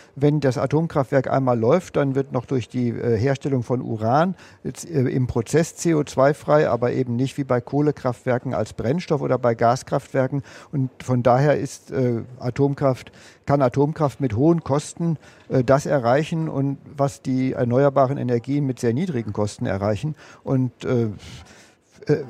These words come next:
wenn man es rein auf den C O zwei Effekt bezieht, wäre es ein Rechenexempel, was billiger ist, eine Renovierung und Wiederinbetriebnahme der alten Atomkraftwerke oder eben erneuerbare Energien.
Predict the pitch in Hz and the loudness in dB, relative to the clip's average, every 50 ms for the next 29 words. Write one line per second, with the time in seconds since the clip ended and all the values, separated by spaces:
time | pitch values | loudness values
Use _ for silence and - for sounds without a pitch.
0 | 113 160 123 139 147 147 139 131 127 104 - 110 113 127 156 190 190 120 139 139 | -8 -2 2 4 6 6 6 4 2 0 0 2 4 6 6 6 6 4 2 0
1 | - - - 139 135 131 123 - - 135 120 107 - - 127 139 156 160 151 - | 0 0 0 2 2 2 0 0 0 0 0 0 0 0 2 2 2 2 0 -2
2 | 170 156 - - 131 123 - - 139 143 139 135 135 131 135 139 135 - 123 123 | -2 -4 -4 -6 -10 -8 -6 -4 -4 -4 -2 0 0 0 2 0 -2 -4 -2 -2
3 | 117 110 139 151 - 151 139 104 123 - - 135 135 - 131 113 110 131 127 - | -2 -2 -2 -2 -2 -4 -4 -4 -4 -4 -2 -2 -2 -2 -2 0 0 -2 -2 -2
4 | - - 139 156 160 151 143 135 113 120 113 - - 127 123 120 117 127 127 131 | -4 -4 -2 -2 0 2 2 2 2 2 -2 -2 -2 0 0 0 0 2 2 0
5 | 117 98 101 120 151 170 156 160 156 139 - - 123 117 107 147 143 139 110 107 | 0 0 0 0 2 2 2 2 2 0 -2 -4 -6 -6 -4 0 2 2 2 0
6 | 120 120 120 - - 143 151 - - 135 120 120 123 117 120 - - 107 131 139 | -2 -4 -6 -6 -6 -8 -6 -4 -2 -2 0 0 0 0 0 0 2 2 0 0
7 | - 147 131 117 - - 139 139 147 - 147 143 131 - - 135 131 131 - 135 | -2 -2 -4 -4 -2 -2 -2 -4 -2 -2 -2 -2 -2 -2 -2 -2 0 0 0 -2
8 | 104 107 123 127 117 - - 120 117 113 - - 110 113 120 139 143 123 107 113 | -2 0 0 0 0 0 0 -2 -4 -4 -4 -2 -2 2 2 4 4 2 2 2
9 | 110 101 110 113 104 104 107 104 98 - 104 113 135 139 | 0 0 0 -4 -4 -4 -4 -6 -6 -6 -6 -4 -4 -6